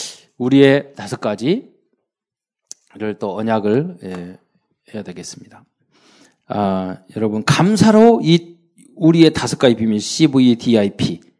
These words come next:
예, 언약, 비전, 드림, 이미지, 프랙티스, 이것을, 어, 우리가 응답을 받아야 되겠습니다. 우리 뭐냐? 감사의 여정.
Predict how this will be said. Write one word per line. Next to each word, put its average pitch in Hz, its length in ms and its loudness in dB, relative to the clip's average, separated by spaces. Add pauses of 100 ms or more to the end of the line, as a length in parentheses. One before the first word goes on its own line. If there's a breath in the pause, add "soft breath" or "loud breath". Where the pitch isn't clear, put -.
(300)
예, 90 280 -10 (100)
언약, 110 500 -4 (500)
비전, 113 600 -2
드림, 113 440 -4 (600)
이미지, 117 640 0 (340)
프랙티스, - 600 -8 (140)
이것을, 113 500 -6 (240)
어, 90 280 -12
우리가 90 300 -16
응답을 107 280 -6
받아야 98 300 -8
되겠습니다. - 540 -16 (500 soft breath)
우리 131 100 6
뭐냐? 123 340 2 (380 soft breath)
감사의 196 640 2
여정. 117 440 -2